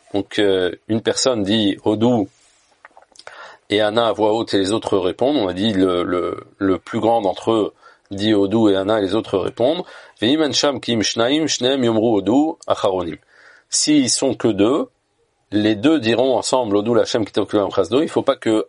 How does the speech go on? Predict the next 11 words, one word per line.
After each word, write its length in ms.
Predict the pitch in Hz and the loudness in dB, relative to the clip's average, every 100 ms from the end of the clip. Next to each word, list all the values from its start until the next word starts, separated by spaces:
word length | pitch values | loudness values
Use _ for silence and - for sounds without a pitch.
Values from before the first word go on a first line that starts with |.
| - | -2
un 200 | 120 107 | -2 0
dise 460 | 95 117 127 104 - - _ - | -2 0 0 -4 -10 -20 _ -6
et 100 | 107 | -6
que 100 | - | 0
l'autre, 380 | 117 120 117 107 | 0 0 0 0
euh, 240 | 101 98 - | 2 0 -2
réponde. 340 | 107 - 92 - _ _ - | -4 -2 -4 -4 _ _ -4
Acharonim. 460 | 104 104 90 82 - _ _ - - - - - - | 0 0 -2 -6 -12 _ _ -20 -20 -20 -20 -18 -4
Saïf 280 | - 143 | -2 0
Katan 260 | - 131 127 | -2 0 0
Yudbet, 380 | 101 87 117 | 0 2 0